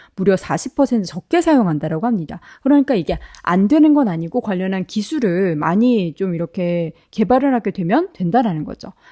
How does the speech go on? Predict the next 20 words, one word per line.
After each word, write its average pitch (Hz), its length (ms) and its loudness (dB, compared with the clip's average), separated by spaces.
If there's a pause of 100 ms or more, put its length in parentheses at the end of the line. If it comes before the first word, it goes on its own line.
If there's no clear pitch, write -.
그리고 196 120 -2
세 330 140 -2
번째, 311 640 -2
원광석에서 262 800 4
구리를 214 360 2
더 196 140 -2
효율적으로 262 800 0
추출하는 370 800 0
방법을 196 420 0
찾아야 277 320 -2
한다. - 340 -8 (240)
앞서서 233 400 -4
제가 175 320 -2
뭐라고 190 300 0
말씀드렸죠? 175 680 -4 (560)
일 320 180 -2
톤당 202 520 2 (640)
구리를 214 560 0 (540)
육 220 180 2
킬로그램밖에 190 1800 0